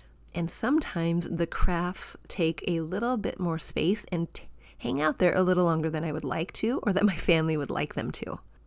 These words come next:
That is the exception to the rule, the occasional. It happens every once in a while, no worries. But if it is a habitual thing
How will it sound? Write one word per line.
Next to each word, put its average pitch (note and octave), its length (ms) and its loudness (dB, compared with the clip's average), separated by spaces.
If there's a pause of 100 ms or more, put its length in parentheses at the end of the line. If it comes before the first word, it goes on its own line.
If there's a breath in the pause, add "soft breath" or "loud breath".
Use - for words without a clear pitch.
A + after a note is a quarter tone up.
(480)
That B3 300 0 (180)
is F#3 160 4
the G3+ 120 6
exception - 520 -2
to - 120 -4
the D#3 100 0
rule, - 340 -6 (200)
the F#3+ 120 8
occasional. D3+ 640 0
It - 100 0
happens D4 420 0
every F3+ 180 2
once - 340 -4
in E3+ 80 0
a D#3+ 60 -2
while, E3+ 400 0 (420 loud breath)
no C4 220 0
worries. A#3+ 480 2 (340 loud breath)
But A3 100 6
if A3 140 6
it A#3 100 6
is A3+ 200 4 (100)
a E3 100 0
habitual D#3+ 640 -2
thing E3+ 520 -2